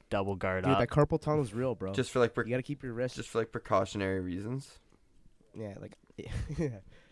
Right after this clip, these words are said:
Speaker 2: I get really bad, uh, carpal tunnel, so I
Speaker 1: Yeah,
Speaker 2: have
Speaker 1: they
Speaker 2: to
Speaker 1: don't
Speaker 2: keep
Speaker 1: tell you as a kid that when you're feeding the geese every fucking day, like, it, that shit catches up with you in your
Speaker 2: Dude, if
Speaker 1: in your
Speaker 2: anything, I have a
Speaker 1: mid-twenties.
Speaker 2: ni-,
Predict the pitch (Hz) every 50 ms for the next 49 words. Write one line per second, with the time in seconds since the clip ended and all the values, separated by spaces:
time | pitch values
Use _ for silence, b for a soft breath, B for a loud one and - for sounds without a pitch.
0 | b b b b - 123 135 139 139 131 135 135 131 131 120 131 127 123 127 123
1 | 120 113 107 - - 113 110 - 113 - 113 101 101 98 95 - - 120 120 120
2 | 113 110 117 113 135 156 147 - 120 113 117 123 127 127 117 110 107 101 - -
3 | 104 104 98 101 92 - - 101 104 104 95 98 95 92 92 95 98 101 104 98
4 | - - 113 110 110 107 104 101 92 87 95 95 107 110 - 110 98 95 92 87
5 | - 87 90 - - 95 90 87 87 87 90 87 87 87 90 - 95 90 - 92
6 | 107 107 - 143 131 - 127 117 117 - 107 98 95 104 - - 113 - 95 92
7 | 90 90 90 92 92 87 90 101 - _ - - 175 156 139 113 135 151 208 -
8 | - 95 95 95 147 156 156 98 101 107 104 117 120